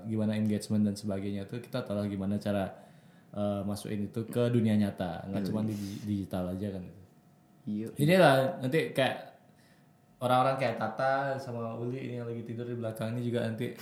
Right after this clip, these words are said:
Speaker 1: <laughs> akan kita akan diajarin gimana cara ngerjain itu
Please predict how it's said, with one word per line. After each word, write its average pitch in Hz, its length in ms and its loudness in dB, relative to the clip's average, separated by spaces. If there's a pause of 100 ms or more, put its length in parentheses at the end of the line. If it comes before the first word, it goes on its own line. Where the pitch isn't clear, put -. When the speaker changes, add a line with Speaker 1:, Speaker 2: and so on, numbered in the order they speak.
(420)
Speaker 1:
<laughs> - 540 -18
akan 120 220 -4 (680)
kita 113 360 -4 (840)
akan 117 260 4
diajarin 117 480 6
gimana 117 240 0
cara 117 280 0 (400)
ngerjain 110 400 0
itu 107 200 -4